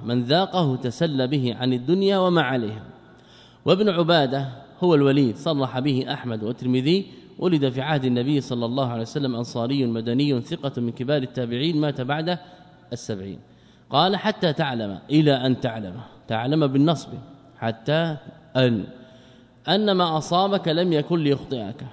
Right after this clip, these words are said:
وما أخطأك لم يكن ليصيبك". ولأحمد وغيره: "قلت يا أبتاه أوصني واجتهد لي"، فقال: "أجلسوني"،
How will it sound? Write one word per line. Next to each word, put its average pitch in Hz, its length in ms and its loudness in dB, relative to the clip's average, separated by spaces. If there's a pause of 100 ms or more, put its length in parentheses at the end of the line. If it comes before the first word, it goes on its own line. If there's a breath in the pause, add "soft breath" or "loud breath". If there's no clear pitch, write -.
(320)
وما 143 320 2
أخطأك 170 460 -4
لم 151 260 2
يكن 147 360 2 (220)
ليصيبك". 117 640 -2 (420 loud breath)
ولأحمد 151 540 0
وغيره: 160 500 4
"قلت 185 240 0
يا 175 260 4
أبتاه 135 500 -2
أوصني 143 580 0 (100)
واجتهد 165 540 0
لي"، 196 280 2 (680 loud breath)
فقال: 170 340 2
"أجلسوني"، 165 880 2